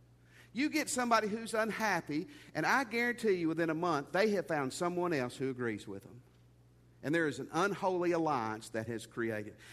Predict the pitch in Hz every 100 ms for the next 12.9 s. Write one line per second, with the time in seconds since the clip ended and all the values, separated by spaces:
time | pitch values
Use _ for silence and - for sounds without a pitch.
0 | - - 262 277 185 131 165 202 180 139
1 | 127 131 131 139 165 170 165 139 123 120
2 | 110 113 139 120 - 131 - - - -
3 | 220 208 160 151 - 247 254 - 277 254
4 | - - - - - - - - - 190
5 | 214 180 143 226 285 226 226 294 277 233
6 | 269 190 160 170 - 147 170 233 285 285
7 | 214 185 202 202 190 208 208 247 254 247
8 | 269 269 170 - 185 240 254 254 277 208
9 | 147 139 147 190 - - - 180 165 175
10 | 220 269 269 185 156 160 196 - - -
11 | - - - - - - - - 190 220
12 | 165 185 220 226 233 202 190 185 196